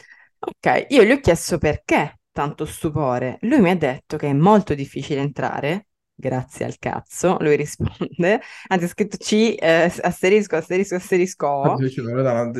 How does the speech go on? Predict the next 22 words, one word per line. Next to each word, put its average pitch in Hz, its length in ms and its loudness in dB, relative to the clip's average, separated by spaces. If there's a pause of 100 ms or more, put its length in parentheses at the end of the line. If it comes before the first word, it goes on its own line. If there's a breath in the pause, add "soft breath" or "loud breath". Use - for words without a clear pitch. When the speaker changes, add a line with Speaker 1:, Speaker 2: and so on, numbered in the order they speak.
Speaker 2:
cerca 131 220 -2
di 135 60 2
essere 120 300 -4
più 120 260 -6
educata, 123 840 -4
però 135 160 2
lo - 60 2
Speaker 1:
<laughs> - 20 -2
Grazie 202 420 2
Speaker 2:
stesso - 0 -
Speaker 1:
al 175 180 0
Speaker 2:
sì. 320 800 -10
Speaker 1:
cioè, 190 240 -4
che 196 160 -4
devo 214 200 2
dire? 170 640 -2
E 208 80 -4
io 233 160 2
sto 180 180 -8
solo 185 300 -4
leggendo. 180 720 -2
Speaker 2:
Ok, 143 120 -6